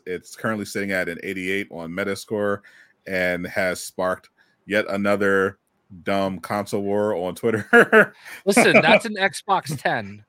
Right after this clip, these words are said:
Speaker 2: all right?
Speaker 1: Uh,
Speaker 2: <laughs>
Speaker 1: yeesh.
Speaker 2: Um,
Speaker 1: <laughs>
Speaker 2: so yeah, uh, Starfield is,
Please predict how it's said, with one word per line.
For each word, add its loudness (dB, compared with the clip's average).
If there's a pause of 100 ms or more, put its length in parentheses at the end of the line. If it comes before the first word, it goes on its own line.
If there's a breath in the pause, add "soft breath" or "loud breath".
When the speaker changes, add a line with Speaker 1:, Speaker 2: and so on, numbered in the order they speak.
Speaker 2:
all -2
right? 2 (360)
Speaker 1:
Uh, -2 (920 loud breath)
Speaker 2:
<laughs> -
Speaker 1:
yeesh. -8 (260)
Speaker 2:
Um, 0 (300)
Speaker 1:
<laughs> -20
Speaker 2:
so -2
yeah, 2 (120)
uh, 2
Starfield -4
is, -10